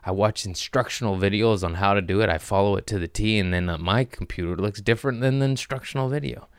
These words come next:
And then I talk to others, and they have the same problem. And they're like, "Yeah, I wanted to throw my computer at the wall."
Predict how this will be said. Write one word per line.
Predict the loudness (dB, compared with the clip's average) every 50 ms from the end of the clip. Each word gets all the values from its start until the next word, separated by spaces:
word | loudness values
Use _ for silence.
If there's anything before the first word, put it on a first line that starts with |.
| -20 -20 -20 -20 -20 -16 -8 -2
And | 0 2
then | 2
I | 2 2
talk | 0 0 0 0 0 -2
to | -2 0
others, | 2 2 2 2 0
and | -2 -2 -4
they | -2
have | -2 -2 -4 -4
the | -4
same | -8 -6 -4 -4 -4 -4 -4
problem. | -2 0 2 2 2 2 0 -4 -2
And | -4
they're | -4 -4
like, | -4 -4 -2 0
"Yeah, | 0 2
I | 2
wanted | 2 2 0 0 -2 -4 -4
to | -4
throw | 0 0 0
my | 0 0 -4
computer | -4 -6 -10 -8 -6 -4 -2 -2
at | -2 -2 -4
the | -8 -10
wall." | -8 -8 -10 -12 -14 -16